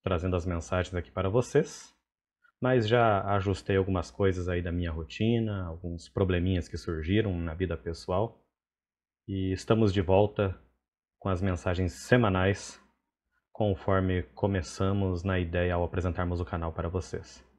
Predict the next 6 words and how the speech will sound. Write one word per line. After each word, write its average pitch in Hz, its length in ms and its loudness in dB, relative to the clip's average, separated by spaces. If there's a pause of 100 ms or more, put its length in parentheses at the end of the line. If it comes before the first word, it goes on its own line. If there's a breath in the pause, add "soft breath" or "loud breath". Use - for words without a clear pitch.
(580 soft breath)
Estou 123 160 6
muito 117 220 2
feliz 104 280 4
também, 120 440 4
porque 92 640 -2 (100)
chegamos 98 800 2